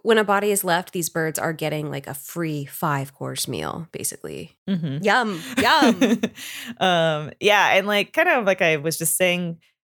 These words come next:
Speaker 2: the sky burial, it bonds the corporeal world to the heavens, and it cements this spiritual relationship between these birds that are perceived as holy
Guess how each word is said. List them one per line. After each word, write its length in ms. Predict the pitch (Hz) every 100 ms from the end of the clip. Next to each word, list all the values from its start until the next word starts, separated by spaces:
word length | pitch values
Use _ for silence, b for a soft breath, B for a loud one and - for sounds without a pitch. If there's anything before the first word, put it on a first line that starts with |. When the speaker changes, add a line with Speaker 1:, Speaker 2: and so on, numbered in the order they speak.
| _ _
Speaker 2:
the 100 | 190
sky 320 | - 214 240
burial, 380 | 233 214 214 202
it 220 | 175 151
bonds 460 | 165 170 180 185 -
the 80 | 175
corporeal 520 | 185 175 165 160 156
world 320 | 147 147 143
to 100 | -
the 60 | 156
heavens, 520 | - 147 151 147 151
and 120 | -
it 120 | 139
cements 460 | - - 160 165 -
this 160 | 156 151
spiritual 600 | - - 294 269 214 190
relationship 680 | 170 156 160 180 - 156 - _ _ _
between 600 | - - 240 254 240 208 -
these 340 | 165 185 175 147
birds 360 | 156 165 175
that 100 | 180
are 140 | 160 151
perceived 480 | - - 165 170 196
as 140 | 190
holy 600 | 170 143 151 147 143 143